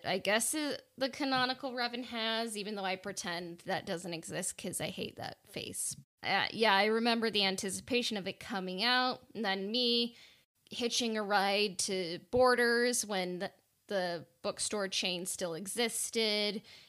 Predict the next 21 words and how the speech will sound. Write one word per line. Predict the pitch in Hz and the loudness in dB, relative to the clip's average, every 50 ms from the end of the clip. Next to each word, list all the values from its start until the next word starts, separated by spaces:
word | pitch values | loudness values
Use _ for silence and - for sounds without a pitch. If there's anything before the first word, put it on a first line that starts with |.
| _ _ - | _ _ -6
and | - 202 190 190 190 196 196 190 190 185 185 190 185 190 202 214 - - | -4 -2 -2 0 0 -2 -2 -2 -4 -4 -4 -6 -6 -6 -6 -8 -6 -4
I | - 196 | -4 -2
remember, | 196 202 196 196 202 196 190 190 185 190 196 185 190 | -2 -2 -2 -2 -2 -2 -2 -2 -2 -2 -2 -2 -2
like, | 190 170 170 175 175 - - - - _ - | 0 0 -2 -2 -4 -6 -14 -16 -18 _ -8
I | - 196 | -6 -6
was | 180 180 180 - | -4 -4 -6 -6
like, | 156 160 165 - - - | -6 -6 -8 -8 -6 -4
"Okay, | 254 320 311 - 277 220 220 | -2 -2 -2 0 0 0 0
so | - - 214 | 0 -4 -6
the | 202 - | -6 -8
comic's | - - - 392 415 392 381 349 - - - - | -8 -6 -4 -2 0 0 -2 -2 -2 -4 -2 4
out. | - - 403 190 175 156 180 165 - - - - - - _ _ _ | 6 8 8 8 8 6 4 0 -2 -4 -6 -6 -6 -8 _ _ _
I | - - | -6 -4
have | 220 233 277 254 - | -2 -2 -2 -2 -2
to | - 202 | -4 -2
track | - - - 254 254 254 254 262 | -2 0 4 4 4 4 2 0
it | 185 - - | -2 0 2
down," | 220 226 220 208 208 208 202 208 208 202 | 2 4 4 4 2 2 0 0 -2 -2
you | 208 208 | -2 0
know, | 196 202 202 196 196 | 0 2 2 0 0
like, | 202 202 185 180 185 - - - - | 2 2 0 0 0 -2 -8 -12 -14